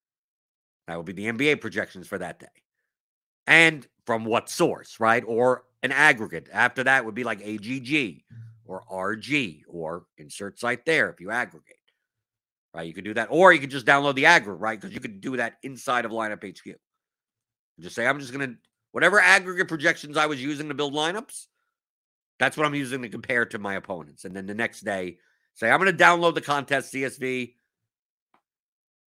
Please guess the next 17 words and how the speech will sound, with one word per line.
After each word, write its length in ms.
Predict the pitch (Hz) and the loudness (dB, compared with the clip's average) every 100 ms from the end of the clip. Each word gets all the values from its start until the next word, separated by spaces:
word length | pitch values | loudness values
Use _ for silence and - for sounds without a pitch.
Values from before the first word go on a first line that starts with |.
| _ _ | _ _
and 100 | 82 | -18
see 220 | - 135 | -6 -2
what 200 | 135 131 | 0 0
everyone's 440 | - 127 123 110 | 0 -2 -2 -4
lineups 320 | 98 101 87 101 | -6 -6 -8 -10
look 180 | - | -10
like 200 | 90 85 | -8 -10
from 160 | - 90 | -10 -12
a 40 | |
projection 460 | 87 98 104 - 90 | -10 -6 -6 -6 -8
versus 300 | 98 90 90 | -10 -10 -8
ownership 360 | 92 76 - - | -8 -10 -20 -20
standpoint." 420 | 73 69 - 73 | -20 -20 -20 -14
You 120 | 113 | -6
can 220 | 139 156 | -4 0
do 160 | 170 131 | -2 -2
that. 140 | - | -10